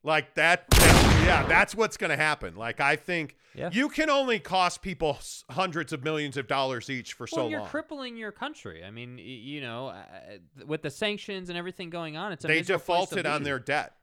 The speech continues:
Speaker 2: Yeah.
Speaker 1: They, they defaulted on their debt now,
Speaker 2: Yeah, 'cause
Speaker 1: so.
Speaker 2: they don't, 'cause they don't have dollars to pay their debt, so they were trying to pay in rubles, which doesn't have any value.
Speaker 1: Yeah, um, let's see. Tanner Plummer says, "Not only is Baker getting jealous, but Jake's girlfriend is probably jealous too." Yeah, I'd agree with that.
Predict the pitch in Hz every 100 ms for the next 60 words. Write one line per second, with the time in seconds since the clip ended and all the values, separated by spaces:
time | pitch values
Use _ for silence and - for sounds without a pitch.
0 | - - 139 139 135 143 127 123 135 139
1 | - 123 117 110 107 104 95 196 156 -
2 | 160 170 202 220 226 220 254 285 254 220
3 | 247 262 254 254 262 262 220 285 - -
4 | 190 190 214 214 233 220 190 240 196 190
5 | 175 190 - 175 185 208 208 214 208 277
6 | 247 98 90 _ - - - _ 139 139
7 | 139 151 147 143 139 135 135 - 156 151
8 | - 131 180 175 170 180 165 - 151 135
9 | 139 143 156 180 170 151 131 151 151 160
10 | 131 135 120 123 143 131 - 123 139 135
11 | - 135 131 131 127 101 - 120 110 101
12 | 107 98 - 113 98 98 95 90 92 87
13 | 80 85